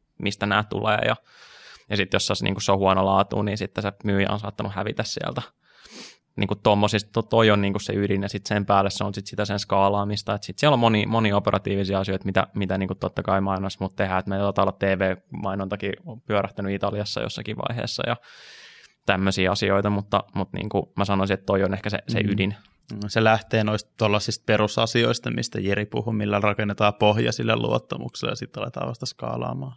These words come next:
Speaker 1: Ja et, et ei, ihmiset ei ole niinku, tai kuluttajat ei ole niinku tyhmiä kanssa, et, et, et ne niinku, et ne kyllä huomaa heti, jos, jos siinä on vähänkin jotain epämääräistä,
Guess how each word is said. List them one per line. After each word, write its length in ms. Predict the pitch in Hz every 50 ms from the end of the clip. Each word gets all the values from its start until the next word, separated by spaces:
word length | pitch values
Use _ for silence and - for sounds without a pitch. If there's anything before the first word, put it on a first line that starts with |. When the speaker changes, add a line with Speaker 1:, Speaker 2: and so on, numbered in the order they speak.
| _ -
Speaker 1:
Ja 80 | 113 104
et, 100 | 104 107
et 140 | 107 -
ei, 180 | 104 101 107 110 -
ihmiset 380 | 113 107 110 107 107 98 -
ei 80 | 104 101
ole 60 | 98
niinku, 340 | 101 98 98 - 98 95 - -
tai 100 | 101 104
kuluttajat 480 | - 113 110 104 107 - 98 95 -
ei 100 | - -
ole 60 | 98 98
niinku 180 | 101 101 104 -
tyhmiä 380 | - 104 104 95 98 95 92 95
kanssa, 380 | - 104 104 95 - - 101 104
et, 120 | - - -
et, 80 | 95 - _ -
et 160 | - - -
ne 80 | - 98
niinku, 420 | 98 98 98 107 101 - - _ _ _ _ - - - - - - - _ _ _
et 140 | 101 95 - _ _ _ - 107
ne 100 | 107 101
kyllä 160 | 110 110 107
huomaa 440 | 110 110 110 104 98 98 101 98 98
heti, 260 | 101 98 98 - 98
jos, 200 | 92 92 - - - -
jos 180 | 98 - -
siinä 140 | - 98 95
on 60 | 95
vähänkin 380 | 95 95 98 95 92 - 95 - -
jotain 380 | 98 92 - 101 101 98 - - _ _ _ -
epämääräistä, 720 | 107 104 - 104 98 98 98 95 101 101 - - - -